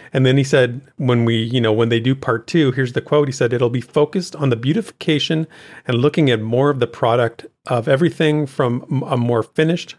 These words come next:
release-ready state." Um, so, you know, when you're watching this, this, uh, upcoming dev stream next, well, next week, so developer stream on the tenth of March, um,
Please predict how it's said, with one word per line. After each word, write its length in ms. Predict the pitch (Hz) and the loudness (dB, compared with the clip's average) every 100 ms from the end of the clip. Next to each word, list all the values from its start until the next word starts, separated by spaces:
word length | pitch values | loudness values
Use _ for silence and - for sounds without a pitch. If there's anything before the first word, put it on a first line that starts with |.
| - | -4
release-ready 560 | 127 123 131 123 113 | -2 -2 -2 -2 -2
state." 560 | 98 - - 117 92 - _ - - - - _ - | -6 -10 -4 -4 -4 -20 _ -20 -20 -20 -20 _ -4
Um, 300 | 120 110 - | -2 -2 -6
so, 460 | - 143 123 123 - - | 0 4 4 0 -6 -4
you 80 | 147 | 2
know, 140 | 117 | 2
when 240 | 117 135 160 | 2 2 2
you're 180 | 233 | 2
watching 400 | 220 185 214 185 | 0 -2 -4 0
this, 280 | 131 127 - _ _ - | -2 -2 -10 _ _ -4
this, 340 | 135 131 - | -4 -4 0
uh, 180 | 131 127 | 2 2
upcoming 360 | 135 - 135 123 | 0 -2 -2 0
dev 180 | 131 | -2
stream 360 | - - 117 113 | -4 -4 -2 0
next, 420 | 113 117 - - - | -2 -4 -12 -14 -10
well, 140 | 120 113 | -8 -6
next 300 | 123 - - | -6 -8 -4
week, 300 | 135 147 - | -2 -2 -8
so 240 | - 117 | -4 -4
developer 500 | 117 117 113 - 117 | -2 -2 -2 -2 -4
stream 240 | - 127 110 | -2 -4 -2
on 160 | 107 | -2
the 100 | 107 | -4
tenth 440 | - - 143 170 143 | -10 -8 -6 -4 -4
of 100 | 107 | -4
March, 440 | 104 107 - - - - - - - | -4 -4 -6 -12 -20 -20 -20 -14 -2
um, 460 | 113 117 117 117 | 0 2 0 -4